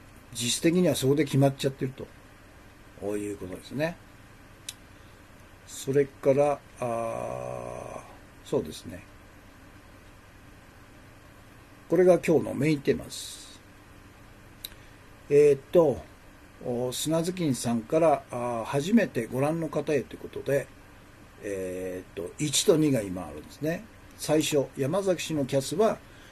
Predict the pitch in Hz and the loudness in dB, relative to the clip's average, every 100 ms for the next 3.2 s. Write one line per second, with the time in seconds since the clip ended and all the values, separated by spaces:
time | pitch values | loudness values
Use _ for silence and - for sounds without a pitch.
0 | - - 175 170 170 175 160 - 170 165 | -20 -2 0 2 4 4 2 0 0 2
1 | 160 170 156 156 165 160 156 156 151 147 | 2 0 -2 0 0 0 0 2 2 0
2 | - 156 120 117 - 131 151 156 - 165 | 0 2 2 0 -4 -2 0 0 0 0
3 | 156 - | 0 -4